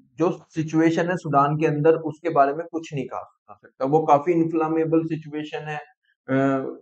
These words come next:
अनप्रेडिक्टेबल है, कुछ भी हो सकता है, तो इसलिए लोग घबराए हुए हैं। तो उन्होंने क्या किया है, Gratitude की, अ, जाहिर, एक्सप्रेस किया है सऊदी अरब for the cooperation of the operation Kaveri।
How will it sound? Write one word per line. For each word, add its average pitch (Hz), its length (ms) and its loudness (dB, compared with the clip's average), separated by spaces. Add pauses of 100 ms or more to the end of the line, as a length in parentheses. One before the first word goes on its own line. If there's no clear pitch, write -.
(120)
अनप्रेडिक्टेबल 165 960 4
है, 160 60 2
कुछ 156 280 -2
भी 165 120 2
हो 151 220 4
सकता 156 240 -2
है, 151 120 0
तो 170 220 -2
इसलिए 170 440 0
लोग 185 380 0 (240)
घबराए 123 360 2
हुए 117 320 -4
हैं। 104 120 -16 (420)
तो 165 80 4
उन्होंने 165 600 4
क्या 175 200 2
किया 143 240 0
है, 170 80 2 (240)
Gratitude 156 840 2
की, 156 160 -6 (380)
अ, 139 420 2
जाहिर, 139 600 -2 (200)
एक्सप्रेस 170 460 0
किया 147 260 4
है 165 260 2
सऊदी 143 520 6
अरब 160 380 4 (120)
for 165 160 6
the 170 100 4
cooperation 151 640 2
of 156 60 -2
the 175 400 0 (440)
operation 147 560 -2
Kaveri। 123 460 0